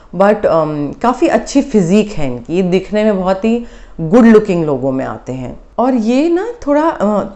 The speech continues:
प्रोटेक्टिव, अ, लोगों में से है। प्रोटेक्टिव मतलब ऐसे नहीं कि वो आपके पॉसेसिव हो जाएं आपको लेकर, but ये आपका ना बहुत ख्याल रखेंगे,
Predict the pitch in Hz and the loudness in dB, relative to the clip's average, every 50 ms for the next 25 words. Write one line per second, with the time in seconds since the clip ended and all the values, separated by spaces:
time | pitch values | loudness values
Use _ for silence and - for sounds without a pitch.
0 | - - - - - - - - - - - _ - - - 269 262 269 262 247 | -18 -20 -20 -20 -20 -20 -20 -20 -20 -20 -20 _ -8 0 0 0 2 2 0 0
1 | 247 247 - - 311 311 240 202 - - - - - - - - - - _ - | 0 -2 0 2 2 4 4 2 -2 -4 -16 -20 -20 -20 -20 -20 -20 -20 _ -20
2 | - - - - 165 170 170 170 170 175 165 160 160 175 175 170 165 165 - - | -20 -16 -8 -4 -2 -2 0 0 0 0 0 0 0 0 0 0 -2 -2 -2 -6
3 | 175 160 160 139 - - - 202 190 - 220 220 220 - 269 277 240 247 240 233 | -8 -6 -6 -8 -10 -8 -10 -10 -4 -2 -2 -2 -2 -2 -2 -2 0 0 0 0
4 | 254 240 233 - 214 220 208 - 247 233 240 254 262 254 262 247 247 240 220 226 | 0 0 0 0 0 -2 0 0 0 0 2 2 2 2 2 2 2 0 0 0
5 | - 247 240 - - 196 180 180 185 180 - - 240 208 196 175 156 160 156 151 | -2 -4 -4 -2 -2 -2 0 0 -2 -2 0 0 2 2 2 2 0 0 0 0
6 | 151 143 131 - - 156 143 139 139 135 - 170 202 254 311 - - - - - | -2 -4 -6 -4 -4 -4 -2 -2 -4 -4 -4 -4 -4 -4 -6 -10 -16 -20 -20 -20
7 | - - - - - 233 262 240 247 262 254 247 247 - 269 294 285 220 220 240 | -20 -20 -14 -6 -2 -2 0 0 0 0 0 -2 -2 -2 0 0 0 0 -2 -4
8 | 262 254 - - - 208 180 165 160 170 175 160 131 - - - - 131 123 127 | -4 -6 -8 -8 -6 -4 -2 0 2 0 0 0 -4 -6 -8 -16 -16 -14 -14 -14
9 | - | -16